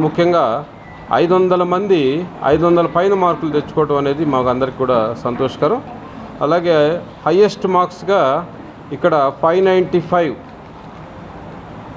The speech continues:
సాయి హర్షిణి అనే విద్యార్థి ఓవెల్ స్కూల్ నుంచి ఫైవ్ నైంటీ ఫైవ్ మార్క్స్ తెచ్చుకోవటం, అలాగే ఫైవ్ నైంటీ ప్లస్ కేటగిరీలో ఒక టెన్ మెంబర్స్, ఫైవ్ ఎయిటీ ఫైవ్ కేటగిరీలో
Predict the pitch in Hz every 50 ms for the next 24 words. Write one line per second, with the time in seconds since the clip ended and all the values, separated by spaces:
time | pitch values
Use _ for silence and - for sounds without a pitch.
0 | - - - - - - - - - 147 147 175 196 180 175 175 175 165 - -
1 | 180 165 170 170 165 156 - - 143 143 143 147 139 139 127 131 156 160 156 151
2 | 160 202 240 220 156 143 143 151 160 151 - - - 156 151 143 143 143 143 -
3 | - 240 254 - - 147 143 143 147 147 147 143 143 - 151 143 139 135 135 135
4 | 135 - - 131 120 - - 147 143 143 214 254 269 - - - - - - -
5 | - - - 135 135 147 147 151 151 - 156 156 180 185 190 190 185 185 165 170
6 | 190 190 190 175 175 175 175 - - 175 165 156 165 156 160 160 165 160 165 160
7 | 156 156 151 147 143 143 139 139 143 139 147 147 147 147 147 147 151 147 - -
8 | 226 269 - - - - - - - - - - - - 151 160 170 165 170 175
9 | 180 170 196 180 - 185 185 180 151 165 165 160 156 160 156 165 147 160 160 160